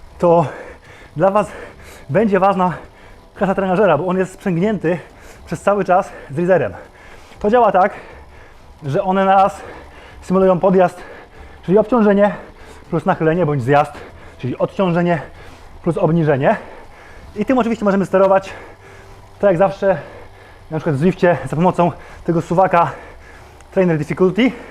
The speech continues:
Jeżeli damy sobie, że jest mniejsza trudność, symulacja podjazdu będzie słabsza, ale też symulacja, e, podjazdów, nachylenia będzie mniejsza, czyli powiedzmy zamiast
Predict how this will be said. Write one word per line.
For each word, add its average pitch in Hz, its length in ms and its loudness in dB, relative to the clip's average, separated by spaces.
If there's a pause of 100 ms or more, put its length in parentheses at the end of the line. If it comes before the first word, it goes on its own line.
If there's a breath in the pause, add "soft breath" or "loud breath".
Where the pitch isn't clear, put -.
(520 loud breath)
Jeżeli 196 200 4
damy 196 200 4
sobie, 180 240 4
że 165 100 2
jest 165 180 0 (580 loud breath)
mniejsza 202 260 2
trudność, 220 440 0 (640 loud breath)
symulacja 185 320 2
podjazdu 170 300 2
będzie 151 220 0
słabsza, 196 380 2 (960 loud breath)
ale 170 200 2
też 185 140 -6
symulacja, 196 600 2 (800 loud breath)
e, 156 200 2
podjazdów, 165 440 2
nachylenia 175 500 2 (580 loud breath)
będzie 180 420 2
mniejsza, 170 340 0
czyli 139 160 -2
powiedzmy 175 260 0
zamiast 185 240 2